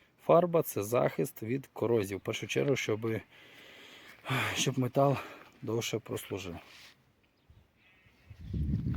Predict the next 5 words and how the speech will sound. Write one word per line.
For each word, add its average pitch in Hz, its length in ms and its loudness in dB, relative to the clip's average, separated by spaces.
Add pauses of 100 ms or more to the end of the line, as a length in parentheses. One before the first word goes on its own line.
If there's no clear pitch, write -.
(320)
І 220 140 0
перейдемо 135 560 6
до, 117 300 4 (1300)
до 120 220 0
нового 117 640 8